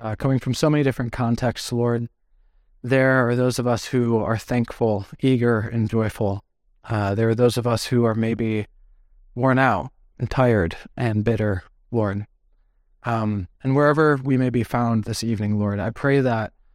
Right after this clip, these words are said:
by the power of your Spirit, by, uh, the power that you promise to work through your word, that you can show us Christ, show us our Savior, our need for him,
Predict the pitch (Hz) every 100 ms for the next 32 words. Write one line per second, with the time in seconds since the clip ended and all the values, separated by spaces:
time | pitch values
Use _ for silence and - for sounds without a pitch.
0 | _ _ - 139 131 - 139 139 139 139
1 | 127 107 110 - - 113 117 113 101 117
2 | 107 107 104 107 _ - 107 101 98 98
3 | - - 117 123 123 120 120 117 104 113
4 | - 131 117 - 120 113 117 - 120 110
5 | 107 110 117 123 135 _ _ _ _ -
6 | 113 120 123 - 120 110 107 - - 143
7 | 131 113 - - 95 98 - - - _
8 | _ _ - _ - 143 131 143 120 -
9 | 117 110 113 110 107 120 123 117 120 123
10 | - 117 104 107 104